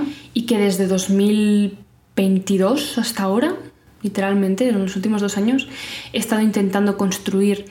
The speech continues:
mi forma de descanso, mi sensación de suficiencia, de tranquilidad, de construir mi cabeza como un hogar, no solo como un motor de hacer y un motor de motivación y de determinación y de disciplina, sino también un hogar donde descansar,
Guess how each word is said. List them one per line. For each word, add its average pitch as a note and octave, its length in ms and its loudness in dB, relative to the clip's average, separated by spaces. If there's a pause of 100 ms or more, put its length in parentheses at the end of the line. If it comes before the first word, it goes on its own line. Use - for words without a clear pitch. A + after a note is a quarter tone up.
(240)
mi G3 140 2
forma G3+ 340 0
de G3 80 2
descanso, F#3+ 600 -2
mi A#3 120 2
sensación F#3+ 680 -2
de G3 100 0
suficiencia, F#3+ 880 -2
de G3+ 140 0
tranquilidad, F#3 840 -2
de G3+ 380 -2
construir F#3+ 380 -2
mi G3 80 0
cabeza G3+ 320 -2
como F#3 260 0
un G3+ 160 2
hogar, F#3+ 500 -2 (380)
no G#3 160 2
solo F#3 320 0
como F3+ 520 0 (200)
un G3+ 220 2
motor F#3 440 0
de F3 120 0
hacer G3 400 -2
y G3 120 2
un F#3 120 2
motor F#3 380 -2
de F3+ 180 -2
motivación F#3 580 -2
y A3 80 0
de G3 100 0
determinación F3+ 680 -2
y A3 40 2
de G3 100 0
disciplina, F#3 580 -2
sino G3 240 -2
también F#3 640 0 (220)
un G3+ 260 0
hogar F#3 320 0
donde F3+ 240 2
descansar, F3 880 -4